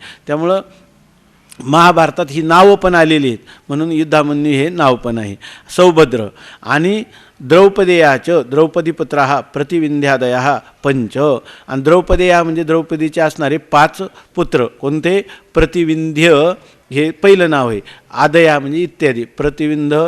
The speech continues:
श्रुतकीर्ती, श्रुतसेन, शेतानी-, शतानिक आणि शतपर्वा अशी त्यांची नावं आहेत.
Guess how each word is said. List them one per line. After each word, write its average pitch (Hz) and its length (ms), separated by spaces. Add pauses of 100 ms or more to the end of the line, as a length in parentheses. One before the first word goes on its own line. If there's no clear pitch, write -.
(340)
श्रुतकीर्ती, 151 840 (240)
श्रुतसेन, 151 680 (360)
शेतानी-, 147 760
शतानिक 151 560 (120)
आणि 139 220
शतपर्वा 160 1040 (260)
अशी 139 240
त्यांची 127 340
नावं 135 260
आहेत. 92 100